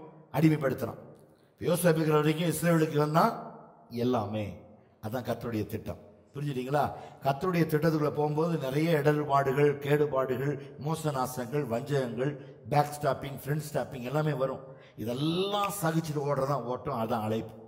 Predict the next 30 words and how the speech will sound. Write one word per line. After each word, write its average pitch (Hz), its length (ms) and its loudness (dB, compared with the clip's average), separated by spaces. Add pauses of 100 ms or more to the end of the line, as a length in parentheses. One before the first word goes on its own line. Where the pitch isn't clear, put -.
(760)
அப்படி 107 260 -6
நிக்கிறீங்க 175 420 0
பாருங்க, 139 360 4 (500)
ஒரு 107 120 -6
நம்பிக்கை 156 500 4
வரும், 139 280 0 (280)
கர்த்தர் 131 320 -4
நம்ம 110 120 -6
கூட 117 240 -6
இருக்கிறாரு. 101 460 -4 (600)
என்ன 160 420 2
என்னை 147 140 2
விட்டு 139 220 0
போனாலும் 120 540 -4
கர்த்தர் 127 380 -6
மாத்திரம் 127 280 -6
என் 107 140 -8
கூட 107 140 -8
இருக்கார். 95 280 -8 (320)
அந்த 165 200 2 (180)
நம்பிக்கை 160 400 2
இருந்தா 135 280 0
நீங்க 120 160 -6
ஓடிட்டே 120 260 -4
இருக்கலாம், 101 280 -8
தொடர்ந்து 135 300 -6
ஓடலாம், 139 300 -2 (260)
ஜெயிக்கலாம், 208 480 4 (720)
ஜெயிச்சிடலாம். 190 580 4
நீங்க 104 160 -8